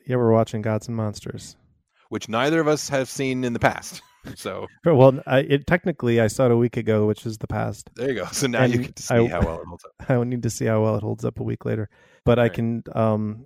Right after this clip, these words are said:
Speaker 1: I, I'll have things to say about it from nineteen ninety-eight, though, because I remember
Speaker 2: Good.
Speaker 1: its presence,
Speaker 2: Yeah.
Speaker 1: um, in, in that award derby, and m-,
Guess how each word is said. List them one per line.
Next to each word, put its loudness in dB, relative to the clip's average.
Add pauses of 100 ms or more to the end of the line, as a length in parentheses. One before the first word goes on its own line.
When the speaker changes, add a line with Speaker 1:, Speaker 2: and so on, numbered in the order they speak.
Speaker 1:
I, 6
I'll 6
have 4
things -2
to -4
say 0
about 4
it -6
from -6 (240)
nineteen -4
ninety-eight, -2
though, -6 (420)
because -4
I 2
remember 0
Speaker 2:
Good. 2
Speaker 1:
its -8
presence, -4 (600)
Speaker 2:
Yeah. -4
Speaker 1:
um, -2
in, -6
in -2
that 0
award 0 (240)
derby, -4
and -8
m-, -14